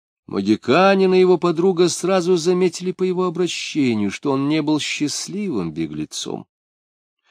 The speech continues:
Несколько отрывочных слов объяснили им, что значит «отпуск», о котором говорил их друг. Чингачгук призадумался. Уатауа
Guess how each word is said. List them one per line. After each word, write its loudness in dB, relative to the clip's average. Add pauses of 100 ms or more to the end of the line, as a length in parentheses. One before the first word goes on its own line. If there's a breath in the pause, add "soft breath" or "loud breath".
(680 soft breath)
Несколько 6
отрывочных 6
слов 2
объяснили 2
им, 4
что 0
значит -2
«отпуск», -4 (800)
о -10
котором -2
говорил 2
их -2
друг. -6 (1300 soft breath)
Чингачгук -2
призадумался. -2 (720)
Уатауа 2